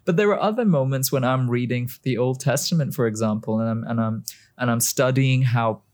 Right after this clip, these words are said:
you know, David, um, David obeyed God, how David, um, was in the, in the sh-, in the sh-, pastures for so many years before he became king.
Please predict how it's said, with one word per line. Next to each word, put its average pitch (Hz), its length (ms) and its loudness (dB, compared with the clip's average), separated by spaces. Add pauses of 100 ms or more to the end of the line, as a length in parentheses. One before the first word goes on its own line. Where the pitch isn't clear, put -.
you 135 120 -4
know, 117 120 2
David, 120 760 0
um, 113 360 -4 (920)
David 127 320 2
obeyed 117 420 0
God, 113 360 2
how 113 180 0
David, 113 580 -4 (300)
um, 110 340 -2
was 127 280 0
in 135 320 -2
the, 117 320 2
in 123 220 2
the 123 120 2
sh-, - 200 -10 (120)
in 120 200 -4
the 117 100 2
sh-, - 280 -4
pastures 123 800 0
for 123 120 -4
so 120 320 0
many 120 180 0
years 113 460 0
before 113 400 -2
he 113 100 -2
became 107 560 -4
king. 151 400 -2